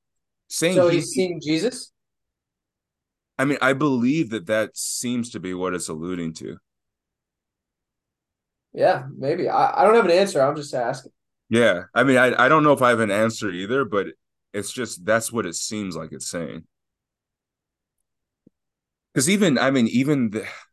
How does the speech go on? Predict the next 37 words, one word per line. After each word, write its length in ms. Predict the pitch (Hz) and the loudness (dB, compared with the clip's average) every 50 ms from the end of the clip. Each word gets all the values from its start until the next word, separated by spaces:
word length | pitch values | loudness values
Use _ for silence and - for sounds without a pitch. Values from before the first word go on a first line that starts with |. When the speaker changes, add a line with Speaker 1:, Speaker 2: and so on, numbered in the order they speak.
| _ _ | _ _
Speaker 1:
uh, 220 | 98 98 98 90 85 - _ _ _ _ _ _ _ - | -14 -8 -8 -8 -8 -10 _ _ _ _ _ _ _ -4
I 140 | - 120 156 | 0 2 4
don't 120 | 175 170 165 | 4 4 4
know 60 | 156 | 4
Speaker 2:
That's 100 | 139 139 | 2 2
Speaker 1:
if 80 | 139 | 4
I 20 | 135 | 4
wanna 140 | 139 127 120 | 4 4 4
Speaker 2:
why. 180 | - 123 113 | 4 2 2
Speaker 1:
go 0 | |
here, 320 | 110 110 104 98 98 92 90 | 2 2 4 4 4 2 2
but 280 | 85 101 98 98 92 _ _ _ _ _ _ _ | 2 2 0 0 0 _ _ _ _ _ _ _
he, 120 | - 214 | -8 -6
it 160 | 220 208 220 202 | -4 -2 -2 0
says, 180 | 233 208 202 | -2 0 2
like, 120 | 208 190 170 | 2 0 2
Moses 440 | 165 170 180 180 170 175 170 - | 0 -2 -2 -4 -4 -8 -14 -14
spoke 260 | - - 170 165 156 - | -10 -6 -6 -6 -6 -8
face 320 | - 143 143 143 139 - | -12 -10 -10 -10 -10 -12
to 120 | - 131 | -14 -16
face 340 | 117 - 120 120 131 131 - | -14 -10 -8 -6 -6 -6 -6
with 160 | 139 123 113 | -8 -6 -4
him 260 | 120 117 113 107 104 101 | -4 -2 -2 -2 -6 -6
as 160 | - 101 104 | -8 -8 -6
one 160 | 117 113 110 | -6 -6 -6
speaks 320 | 110 - 123 117 113 - | -6 -6 -6 -6 -6 -6
to 140 | - 110 101 | -8 -8 -8
a 40 | 92 | -8
friend, 320 | - - 110 107 95 90 | -4 -4 -4 -4 -4 -4
which 120 | 110 120 - | -6 -6 -6
some 220 | - 156 147 147 | -4 -4 -6 -4
people 260 | 151 143 135 131 139 | -4 -4 -4 -4 -6
see 180 | 131 - 131 127 | -6 -4 -4 -6
as, 100 | 120 107 | -4 -2
like, 160 | 104 101 95 | -2 -2 -2
that's 220 | 90 101 101 - 110 | -2 -4 -4 -2 -2
a 220 | 98 95 87 | -2 -2 -2